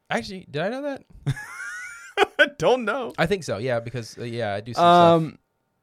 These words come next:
Speaker 2: so there's a thi-, <laughs> there's a thing in Salt Lake City called AlphaCon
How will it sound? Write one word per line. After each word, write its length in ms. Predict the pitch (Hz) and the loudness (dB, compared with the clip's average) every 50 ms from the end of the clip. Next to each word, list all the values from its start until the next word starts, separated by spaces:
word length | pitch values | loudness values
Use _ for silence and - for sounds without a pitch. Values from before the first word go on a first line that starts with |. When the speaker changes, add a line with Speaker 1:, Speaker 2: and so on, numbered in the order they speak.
| _ _ _ | _ _ _
Speaker 2:
so 200 | - - - 165 156 | -8 0 2 4 4
there's 180 | 160 156 151 | 4 2 2
a 80 | 160 156 | 0 -2
thi-, 360 | - 196 - 988 960 - 165 - - - | 0 0 0 0 -2 -6 -8 -10 -10 -20
<laughs> 160 | - - - | -20 -18 -8
there's 160 | - 151 147 156 | -4 -2 0 -2
a 80 | 156 | -2
thing 280 | - - 196 202 208 202 | 0 2 2 4 4 4
in 120 | 190 180 | 2 0
Salt 240 | 170 180 175 170 165 | 2 2 4 4 6
Lake 180 | 160 143 131 123 | 4 4 2 0
City 280 | - - 143 131 127 123 | -2 -2 0 0 0 -2
called 240 | - - 123 113 113 - - - | -2 -2 -2 -2 -2 -4 -4 2
AlphaCon 1000 | 131 139 147 147 143 - 117 104 - 117 113 95 90 80 - - - 92 110 | 6 6 6 6 6 2 -4 -4 -4 -6 -8 -6 -8 -8 -12 -14 -16 -18 -18